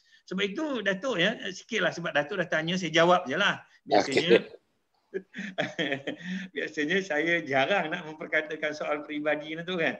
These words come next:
Speaker 2: Ya, ya, ya, ya, ya, ya.
Speaker 1: Tapi bila saya, uh, memeluk agama Islam, saya, uh, bertekad, Datuk, saya kena mendalami agama ini. Kalau tidak, apa ertinya saya memeluk agama Islam?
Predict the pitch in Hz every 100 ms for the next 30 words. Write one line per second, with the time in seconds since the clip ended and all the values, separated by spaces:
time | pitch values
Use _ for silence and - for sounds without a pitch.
0 | - 123 127 120 98 95 90 87 80 82
1 | 80 80 180 277 247 226 226 208 - 190
2 | 240 269 233 220 185 190 180 185 175 185
3 | 226 208 180 180 165 190 214 240 - 175
4 | 220 240 226 214 - _ _ 180 175 175
5 | 175 175 196 190 - 170 160 156 185 226
6 | 262 262 214 233 226 - 190 190 190 214
7 | 240 254 - 180 170 165 180 170 151 101
8 | - _ _ _ 160 165 196 240 190 220
9 | 185 175 - 226 196 185 190 - 185 208
10 | 202 185 165 170 185 185 151 175 156 -
11 | 127 95